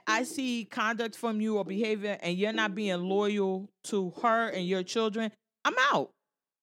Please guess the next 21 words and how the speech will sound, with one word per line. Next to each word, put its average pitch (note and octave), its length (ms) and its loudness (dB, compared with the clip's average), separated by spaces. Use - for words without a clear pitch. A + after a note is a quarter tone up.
I'm D4+ 80 0
not E4+ 180 4
special. D#4+ 560 -2
I D#4+ 180 6
am C#4 240 2
not B3+ 320 2
special. E3 640 0
You C#4+ 240 6
are D4 80 6
gonna C4 220 4
do A#3 140 4
the A#3 100 2
same A#3 260 0
thing G3 240 0
to F#3 140 0
me F#3 180 2
because F3+ 320 0
that A3 180 2
is G#3+ 160 0
about F3 320 -2
you. C#3+ 260 -2